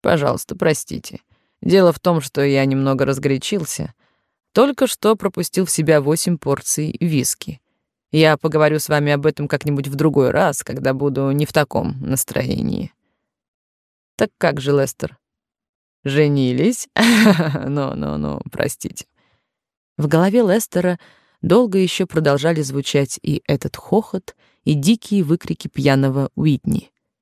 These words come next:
"Это та красотка, с которой вас постоянно встречали в Чикаго? Неужели же правда вы на ней женились?"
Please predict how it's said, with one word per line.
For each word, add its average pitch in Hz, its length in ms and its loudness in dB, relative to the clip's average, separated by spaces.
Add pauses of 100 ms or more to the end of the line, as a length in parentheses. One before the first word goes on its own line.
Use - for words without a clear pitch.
(960)
"Это 135 680 2
та 147 180 2
красотка, 139 600 -2
с - 80 -8
которой 151 380 0
вас 143 160 2
постоянно 147 500 0
встречали 147 460 -2
в 127 60 -14
Чикаго? 143 580 -4 (320)
Неужели 139 420 2
же 330 120 0
правда 311 420 0
вы 277 100 2
на 262 140 4
ней 247 180 2
женились?" 196 720 -2